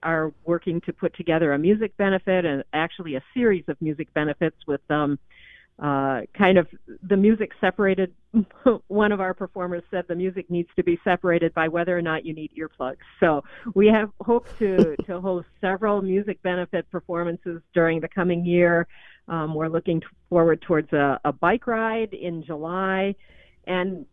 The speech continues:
really are, are open to suggestions from anyone for, uh,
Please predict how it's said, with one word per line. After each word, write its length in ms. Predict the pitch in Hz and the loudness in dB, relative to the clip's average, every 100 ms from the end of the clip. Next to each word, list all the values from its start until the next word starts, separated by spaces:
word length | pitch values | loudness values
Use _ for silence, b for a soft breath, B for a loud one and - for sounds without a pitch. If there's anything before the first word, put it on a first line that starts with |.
| 190 | -6
really 440 | 190 262 269 247 202 | 0 2 2 2 2
are, 440 | 180 175 175 165 - | 2 0 -2 -4 -6
are 240 | 170 170 | -4 -2
open 320 | - 247 254 220 | -2 -2 0 -2
to 140 | 208 | -4
suggestions 640 | - 190 180 175 - 170 156 - | -10 -4 -2 -2 -2 -6 -6 -4
from 220 | 175 170 | -2 2
anyone 580 | 170 165 156 151 143 147 | 0 0 -2 -2 -4 -4
for, 540 | - 170 156 147 143 135 - | -2 0 0 0 -4 -8 -14
uh, 80 | - | -14